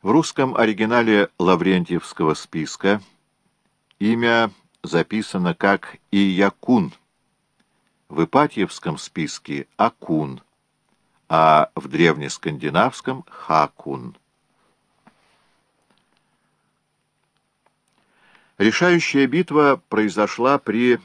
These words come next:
Листвене, недалеко от Чернигова. Победа досталась Мстиславу,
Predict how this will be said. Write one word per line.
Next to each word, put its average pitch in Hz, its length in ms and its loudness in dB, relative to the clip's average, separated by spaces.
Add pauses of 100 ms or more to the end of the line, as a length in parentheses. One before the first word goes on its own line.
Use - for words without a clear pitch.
(180)
Листвене, 87 840 0 (480)
недалеко 82 540 -2
от 78 160 2
Чернигова. 73 720 -2 (420)
Победа 127 480 2
досталась 113 680 -2
Мстиславу, 76 1040 -4